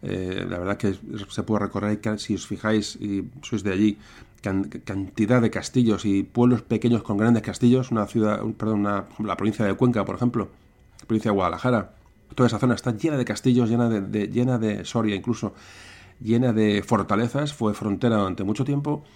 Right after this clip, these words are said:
y hoy día está en una zona que está bastante, bueno, desasistida y poca co-, eh, poca comunicación,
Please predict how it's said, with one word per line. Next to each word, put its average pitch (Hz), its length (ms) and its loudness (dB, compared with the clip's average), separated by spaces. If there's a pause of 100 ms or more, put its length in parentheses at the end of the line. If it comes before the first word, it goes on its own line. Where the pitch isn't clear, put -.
(320)
y 110 340 6
hoy 120 220 8
día 143 200 4
está 147 200 -2
en 139 80 0
una 120 140 2
zona 113 180 0
que 101 60 0
está 107 140 -2
bastante, 101 680 0
bueno, - 200 -6
desasistida 110 760 0
y 110 60 2
poca 104 300 -2
co-, 98 160 -4
eh, 95 320 -2
poca 98 180 -2
comunicación, 107 680 -2